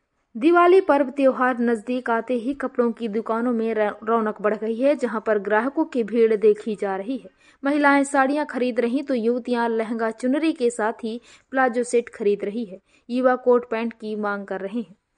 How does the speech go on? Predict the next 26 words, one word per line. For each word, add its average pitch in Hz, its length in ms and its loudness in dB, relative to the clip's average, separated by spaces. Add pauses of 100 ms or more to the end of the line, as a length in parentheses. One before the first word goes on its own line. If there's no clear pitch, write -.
(400)
दिवाली 269 340 6
पर्व 269 220 0
को 277 160 2
देखते 254 300 2
हुए 269 200 0
पहले 247 320 0
से 254 120 -2
ही 254 120 2
दुकानदारों 233 600 0
ने 269 160 2
ब-, 220 200 0
माल 226 280 4
भर 220 220 -4
लिया 233 240 2
है। 277 180 -2
इसमें 233 320 -2
ग्राहकों 226 360 2
की 359 160 -4
पसंद 247 360 -4
के 240 100 -2
हिसाब 233 320 0
से 262 160 -4
दुकानदार 214 580 -2
कपड़े 190 340 -2
लाए 202 220 0
हैं। 175 140 -12